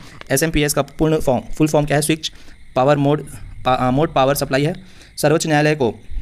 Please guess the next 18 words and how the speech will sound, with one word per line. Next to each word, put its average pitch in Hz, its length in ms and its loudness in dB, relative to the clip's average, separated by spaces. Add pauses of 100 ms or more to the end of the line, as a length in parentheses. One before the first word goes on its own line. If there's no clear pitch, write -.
न्यायिक 139 320 2 (220)
पुनर्विलोकन 151 580 0
का - 240 -10
अन-, 143 240 -2
अधिकार 131 280 0
अनुच्छेद 139 280 -2
दो 135 60 2
सौ 131 80 -4
चालीस 131 240 0
के - 80 -2
अंतर्गत 139 280 -2
प्राप्त 139 280 -2
है। 147 100 -4 (400)
ऑस्ट्रेलिया 143 260 2
की 165 80 0
राजधानी 139 440 2 (340)
कैनबेरा 139 280 2
है। - 340 -6